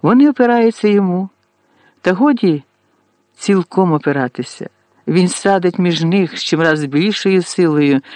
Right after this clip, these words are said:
і остаточно підіймається за недовгий час лісом, ніби шум стогін, розколихалася завірюха.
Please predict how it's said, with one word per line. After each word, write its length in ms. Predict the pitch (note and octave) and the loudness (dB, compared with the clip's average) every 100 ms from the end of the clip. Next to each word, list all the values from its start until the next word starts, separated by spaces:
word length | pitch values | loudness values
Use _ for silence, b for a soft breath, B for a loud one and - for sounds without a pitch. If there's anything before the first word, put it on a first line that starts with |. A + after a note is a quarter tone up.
| B - | B 0
і 100 | E3+ | 2
остаточно 1040 | D#3 - D3+ D3 B3 C4 - C3 A#2+ C3 b b - | 2 -2 -4 -2 -2 -2 -2 -4 -4 -4 b b -2
підіймається 840 | F#3 D3 D3+ D#3+ A#3+ G#3+ G#3 - | 0 2 2 2 2 2 0 -2
за 140 | D#3 C#3+ | -2 0
недовгий 540 | C3 A#2+ C#3 C#3+ C3 | 0 0 0 0 -2
час 340 | - B2+ - C#3 | 0 -2 -4 -6
лісом, 500 | D#3 F#3 E3+ D#3+ - B B B | -4 -4 -4 -4 -6 B B B
ніби 400 | C#3+ D3+ D3+ C#3+ b b _ _ _ _ _ _ - | -2 0 2 0 b b _ _ _ _ _ _ -8
шум 360 | - - F3+ F3 | -2 0 2 0
стогін, 920 | - - E3 F#3+ D#3+ B2 A2+ F#2 B2 _ _ b b b b | -2 -4 2 2 2 -2 -2 -4 -10 _ _ b b b b
розколихалася 1400 | C#3 C#3 - C#3 B2+ B2 D#3+ A3 A3 G3+ - F3+ F3 - _ _ - | -2 -2 -2 -2 -2 -2 0 0 0 -4 -4 -4 -4 -10 _ _ -10
завірюха. 840 | - C#3 C3 A#2+ A2+ - A2+ | -4 0 0 0 -4 -6 -10